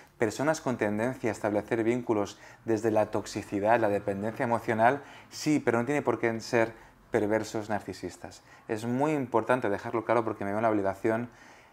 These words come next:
ética de hacerlo para no ser partícipe de una posible neurosis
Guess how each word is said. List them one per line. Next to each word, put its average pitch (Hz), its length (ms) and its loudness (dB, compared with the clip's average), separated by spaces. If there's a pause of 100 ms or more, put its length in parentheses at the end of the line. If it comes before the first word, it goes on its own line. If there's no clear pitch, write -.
(160)
ética 127 320 2
de 107 80 8
hacerlo 117 540 2 (260)
para 113 180 6
no 113 80 2
ser 120 200 -8
partícipe 117 760 2
de 104 120 0
una 107 180 -2
posible 107 400 -2
neurosis 104 880 -2